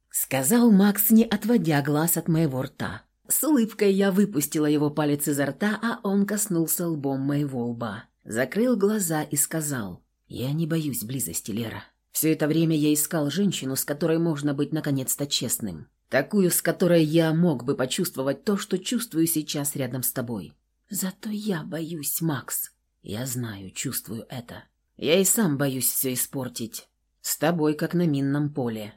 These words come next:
Один неправильный шаг и бабах, ошмётки сердца во все стороны. Но мне это нравится. До поры до времени, а потом?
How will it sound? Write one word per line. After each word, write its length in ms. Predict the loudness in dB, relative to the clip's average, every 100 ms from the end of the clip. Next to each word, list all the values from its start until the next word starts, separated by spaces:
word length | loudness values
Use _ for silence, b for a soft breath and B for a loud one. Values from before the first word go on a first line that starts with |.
| _ _ -4
Один 540 | 2 2 4 4 4
неправильный 600 | 0 0 0 0 0 -2
шаг 400 | -2 -2 -4 -6 -4
и 180 | 0 0
бабах, 800 | 0 -2 0 0 -2 -4 -10 -18 _ _
ошмётки 640 | -4 0 2 0 0 -2
сердца 420 | 0 -2 -2 -2
во 100 | -2
все 180 | -2 -2
стороны. 600 | -2 -4 -4 -4 -6 -10 _ _ _ _ -4
Но 320 | -2 0 0
мне 340 | 0 0 -4
это 280 | -6 -8 -6
нравится. 720 | -4 -4 -8 -8 -6 -6 -10 _ _ _ _ -10
До 160 | -4
поры 260 | -2 2 2
до 120 | 2
времени, 480 | 2 2 2 0 -2
а 80 | -4
потом? 600 | -4 -4 -2 -2 -4 -8